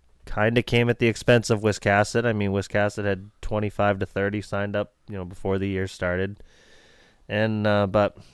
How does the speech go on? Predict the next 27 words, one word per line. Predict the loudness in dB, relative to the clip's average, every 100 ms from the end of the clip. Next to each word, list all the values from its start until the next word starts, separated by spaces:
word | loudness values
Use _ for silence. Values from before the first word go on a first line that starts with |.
| -20 -20 _ _ _ _ _ _ -4
give | -2 2
credit | 4 4 4
for | 0
Tom | 4 4 0 -6 -4
making | -2 0
it | 2
work, | 4 4 2 -4 -10
um, | -6 -4 -6 -2
and |
he | 0
didn't | 0
give | 2 2
up | 2
on | 2 0
it. | 0
There |
was | -2 -2
some | -2
nights, | -2 -2
there's, | -6 -10
like, | -12
fucking | -16 -16 -12 -10 -12
four | -6 -6
or | -4
five | -4 -4 -4
of | -6
'em, | -6 -10